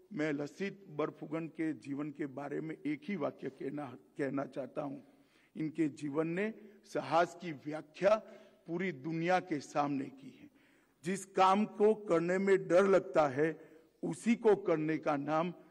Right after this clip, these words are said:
साहस होता है। इतनी बड़ी मुगल फौज के सामने, इतने विपरीत अनुकूलता, प्रतिकूलताओं में, और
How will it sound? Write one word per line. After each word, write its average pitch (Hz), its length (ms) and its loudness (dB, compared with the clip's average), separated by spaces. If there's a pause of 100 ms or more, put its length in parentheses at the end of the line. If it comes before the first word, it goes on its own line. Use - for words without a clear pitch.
साहस 151 560 2
होता - 380 -14
है। - 140 -20 (680)
इतनी 175 340 -4
बड़ी 160 400 0
मुगल 151 400 0
फौज 175 520 2
के 165 200 -4
सामने, 196 540 4 (1500)
इतने 214 340 2
विपरीत 208 840 0 (720)
अनुकूलता, 190 540 0
प्रतिकूलताओं 220 960 4
में, 135 240 -6 (600)
और 208 440 6